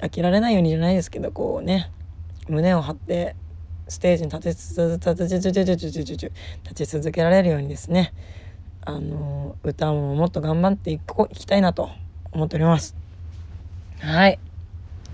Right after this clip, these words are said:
そうですね。なんか昨日すごい、なんか心がグラグラしとるというか、まあ、昨日っていうか一昨日ぐらいからずっとそう、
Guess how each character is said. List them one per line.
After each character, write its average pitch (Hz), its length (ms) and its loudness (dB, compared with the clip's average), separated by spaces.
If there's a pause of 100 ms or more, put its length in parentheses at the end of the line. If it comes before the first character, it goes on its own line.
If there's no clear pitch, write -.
(1040)
そ - 140 -14 (260)
う - 40 -10
で 320 140 -12
す - 100 -10
ね。 175 760 2 (1600)
な 170 140 -12
ん 165 60 -8
か - 80 -8
昨 - 200 -8
日 226 580 6
す 180 180 -2
ご 196 200 8
い、 175 340 4 (1300)
な 156 140 0
ん 165 40 -4
か - 180 -8
心 185 360 4
が 160 100 2
グ 156 140 4
ラ 175 120 6
グ 156 140 0
ラ - 120 -10
し - 60 -12
と 160 120 -6
る 156 100 -6
と - 100 -12
い - 20 -8
う - 20 -8
か、 - 60 -8
ま 170 80 -2
あ、 - 20 -4
昨 - 120 -8
日 - 40 -12
っ - 40 -14
て - 200 -2
い - 20 2
う - 20 0
か - 80 -2
一 180 140 -2
昨 - 180 -4
日 349 60 -2
ぐ 370 100 -2
ら 277 80 0
い 196 40 -2
か - 100 -6
ら - 80 -6
ず - 140 -10
っ - 40 -10
と - 140 -12
そ 180 140 -6
う、 - 60 -10